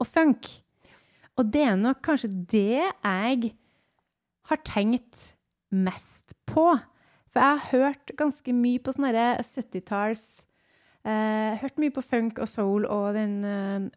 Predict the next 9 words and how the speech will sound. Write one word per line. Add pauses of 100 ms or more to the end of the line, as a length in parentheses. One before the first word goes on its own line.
(120)
pakka
der. (640)
Sånn
at,
eh, (340)
når
vi
da
kom